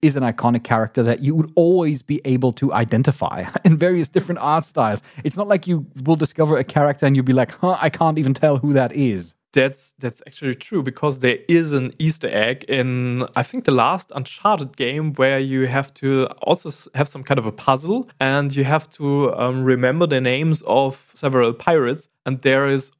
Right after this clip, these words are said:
Speaker 2: also, uh, an image and a statue of a pirate where they are all the time like, "I cannot remember that guy's name."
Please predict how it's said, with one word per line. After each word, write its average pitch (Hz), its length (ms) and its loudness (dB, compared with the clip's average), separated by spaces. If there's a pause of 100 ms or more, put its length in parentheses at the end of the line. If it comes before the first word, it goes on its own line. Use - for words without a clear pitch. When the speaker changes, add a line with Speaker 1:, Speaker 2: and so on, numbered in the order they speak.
Speaker 2:
also, 131 560 0
uh, 117 180 -2
an - 320 -10
image 202 540 2
and 127 200 -4
a 123 120 -2
statue 180 720 -2
of 127 220 0
a 139 60 0
pirate 151 580 0 (360)
where 135 400 2
they 131 260 0
are 120 380 0
all - 180 -2
the 131 80 -4
time 123 380 -4
like, 117 240 -2 (420)
"I - 80 -10
cannot - 400 -12
remember - 300 -12 (100)
that - 260 -18
guy's 107 480 -2
name." 123 460 0